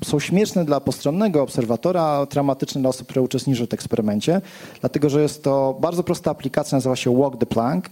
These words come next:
czyli kładziemy deskę w takim pomieszczeniu jak to i każemy osobie z headsetem na tą de-, na tą deskę wejść. W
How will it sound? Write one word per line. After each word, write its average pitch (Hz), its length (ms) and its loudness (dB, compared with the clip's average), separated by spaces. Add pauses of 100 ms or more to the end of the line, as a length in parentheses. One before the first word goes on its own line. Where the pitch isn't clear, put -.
czyli 120 360 2 (440)
kładziemy 165 400 0
deskę 147 580 0 (600)
w - 140 -16
takim 349 240 0
pomieszczeniu 143 420 2
jak 110 200 2
to 139 340 0 (180)
i 190 40 -8
każemy 180 420 2
osobie 151 460 2
z - 140 -10
headsetem - 540 0
na 131 120 2
tą 123 120 -2
de-, 120 240 0
na 127 100 -2
tą 123 100 0
deskę 120 340 0
wejść. - 360 -6 (460)
W 117 140 2